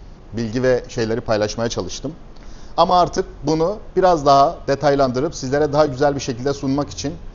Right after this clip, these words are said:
bu tarzda videolar, çekimler yapıp sizlerle paylaşacağım. Bu çekimleri yaparken de burada güzel kahveler deneyeceğiz. Dünya genelinde özel çiftçilerden getirdiğim,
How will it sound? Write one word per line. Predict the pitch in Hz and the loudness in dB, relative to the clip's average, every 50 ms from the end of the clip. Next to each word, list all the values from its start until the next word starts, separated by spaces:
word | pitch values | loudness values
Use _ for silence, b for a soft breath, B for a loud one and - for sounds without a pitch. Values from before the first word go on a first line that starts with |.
| B B B B B B - | B B B B B B -6
bu | 165 165 | -6 0
tarzda | 151 156 135 131 131 156 151 | 4 4 4 6 4 2 2
videolar, | 151 143 139 143 139 131 | 2 2 2 2 2 2
çekimler | 131 - - 131 - - 143 147 143 - - - - 131 135 139 127 | 0 -2 -6 -6 -4 -4 -6 -6 -6 -10 -14 -12 -4 2 4 4 4
yapıp | 127 139 151 - 180 175 - - - - - - - | 4 2 2 0 -2 -4 -4 -10 -16 -18 -18 -16 -16
sizlerle | - - 165 151 135 147 147 147 156 | -6 -4 -4 0 2 2 2 2 0
paylaşacağım. | 151 - 147 131 123 113 - 113 104 117 143 175 - - - - - - - - - B B B B B B B B B B B B B B B B B B B B - - - - - - | 2 2 2 2 2 0 -2 -2 -2 -2 -2 -4 -8 -16 -18 -20 -20 -20 -20 -20 -18 B B B B B B B B B B B B B B B B B B B B -18 -18 -18 -18 -10 -2
Bu | - 185 | 0 2
çekimleri | 185 - 185 - 185 180 175 180 185 | 4 4 2 2 2 2 4 6 6
yaparken | 190 180 180 190 180 175 - 160 135 135 139 | 6 6 6 6 4 4 4 0 0 2 2
de | 156 185 180 - 143 127 | 2 0 0 -2 0 2
burada | 160 175 156 147 151 170 185 - 131 | 2 4 6 4 4 4 2 -2 -6
güzel | 123 120 147 165 165 | 0 4 6 6 6
kahveler | 160 - 151 139 135 135 143 147 147 139 | 6 4 4 4 6 6 6 4 4 4
deneyeceğiz. | 143 123 113 104 - 113 123 - - - - - B B B B - | 2 0 0 0 0 -2 -2 -2 -4 -8 -8 -10 B B B B -6
Dünya | - 127 135 143 156 | -2 0 2 4 2
genelinde | 151 143 151 143 143 139 143 143 | 4 2 2 2 2 2 2 2
özel | 151 135 143 131 123 143 147 143 | 2 2 2 2 4 4 2 2
çiftçilerden | - - 131 - - 135 131 131 131 131 139 135 | 0 -6 -8 -6 0 4 4 4 4 2 0 0
getirdiğim, | 131 123 - 135 123 110 113 113 110 117 143 | 0 0 0 -2 -2 0 0 -2 -2 -2 -6